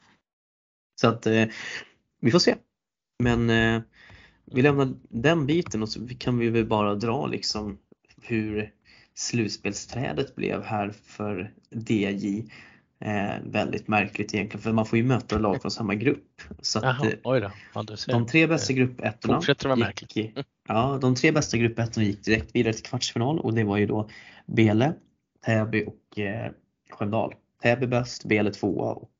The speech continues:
Speaker 1: eh, eller ja, nej, det kanske var Bele, ja, spelar roll. De tre gick vidare i alla fall. Eh, åttondelsfinalerna blir Hässelby S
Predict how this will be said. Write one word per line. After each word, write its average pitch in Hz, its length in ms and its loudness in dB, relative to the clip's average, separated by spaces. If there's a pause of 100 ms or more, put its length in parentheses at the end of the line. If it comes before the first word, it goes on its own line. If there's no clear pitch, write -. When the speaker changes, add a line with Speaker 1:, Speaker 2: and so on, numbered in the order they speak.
Speaker 1:
eh, - 300 -2 (180)
eller 95 120 0
ja, 98 140 -4 (540)
nej, 101 100 -6
det 104 60 -6
kanske 117 220 0
var 104 60 0
Bele, 101 200 4 (140)
ja, 95 100 -2
spelar - 260 2
roll. - 140 -4 (100)
De 117 200 2
tre - 100 -4
gick - 140 -6
vidare - 120 -6
i - 20 -8
alla - 80 -10
fall. - 140 -10 (880)
Eh, 110 400 4 (240)
åttondelsfinalerna 123 840 2
blir 104 320 -2
Hässelby 123 920 0
S - 260 -4